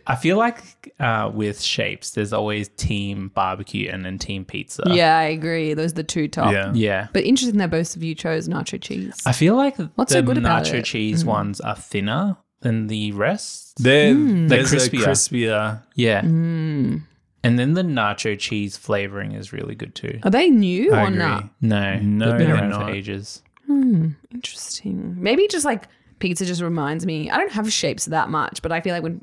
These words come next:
Speaker 2: we buy them, that's the flavor we get.
Speaker 1: Yeah.
Speaker 2: I
Speaker 1: I
Speaker 2: don't
Speaker 1: think
Speaker 2: know.
Speaker 1: it's a solid choice.
Speaker 2: Bit of nostalgia too.
Speaker 3: Yeah.
Speaker 2: Mm.
Speaker 3: I would like only Jets on if they bought, like,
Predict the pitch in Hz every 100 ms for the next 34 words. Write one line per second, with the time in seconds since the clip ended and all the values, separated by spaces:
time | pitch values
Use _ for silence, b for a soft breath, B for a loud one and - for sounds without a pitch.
0 | - 165 160 156 147 160 156 165 180 -
1 | 180 - 156 160 135 - - 381 - -
2 | _ - 165 165 160 _ _ - 226 226
3 | 170 160 - 107 110 98 - 104 - -
4 | 185 180 165 - 165 160 156 - 165 185
5 | 196 - 110 107 101 110 151 - 120 139
6 | 143 143 156 - _ _ _ _ _ -
7 | 147 165 151 110 113 - - 104 98 98
8 | - 107 95 101 98 95